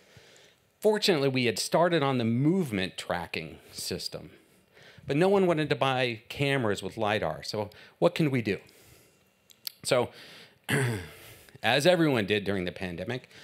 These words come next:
I locked myself in a room. And what's great here is, is, uh, so I started using P five,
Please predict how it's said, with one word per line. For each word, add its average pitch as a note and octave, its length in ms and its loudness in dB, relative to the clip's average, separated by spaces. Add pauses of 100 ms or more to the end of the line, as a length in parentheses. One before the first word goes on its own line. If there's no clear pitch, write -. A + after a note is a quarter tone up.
(240)
I A2+ 80 2
locked D#3 300 2
myself C3 360 -2
in A2 60 -6
a G2 60 -6
room. G2 260 -10 (2250)
And B2 320 2 (100)
what's B2 220 2
great F3+ 260 4
here G#2+ 180 4
is, G#2 140 0
is, G#2 400 0 (340)
uh, G2 400 2
so G2+ 420 2 (120)
I D3 500 2
started A#2 380 2
using A2 360 0
P D#3 260 -2
five, B2+ 580 0